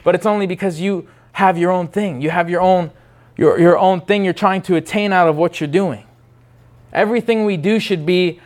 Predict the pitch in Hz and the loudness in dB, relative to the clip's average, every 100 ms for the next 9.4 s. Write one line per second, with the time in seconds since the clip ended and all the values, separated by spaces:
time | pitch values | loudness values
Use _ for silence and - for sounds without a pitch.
0 | - 190 185 175 - 220 214 - 185 175 | -4 0 0 0 0 0 0 2 4 4
1 | 165 160 _ _ _ - 180 175 160 - | 2 -2 _ _ _ 4 6 8 6 0
2 | _ _ _ _ _ _ _ _ _ _ | _ _ _ _ _ _ _ _ _ _
3 | - 165 170 170 170 190 190 170 - - | 0 4 4 4 2 2 0 -2 -6 -2
4 | 214 220 226 208 165 170 156 185 160 - | 2 4 4 2 2 2 0 -2 -4 -10
5 | - _ _ _ _ _ _ _ _ _ | -20 _ _ _ _ _ _ _ _ _
6 | - 170 190 247 262 190 180 240 233 247 | -8 -4 0 2 2 2 0 0 0 -2
7 | 240 185 208 214 202 - _ _ _ - | -2 -4 0 0 0 -6 _ _ _ 0
8 | 185 208 190 - - 180 226 247 226 254 | 2 2 -2 -10 -8 -4 0 2 4 2
9 | 247 254 247 - | 2 -2 -2 -8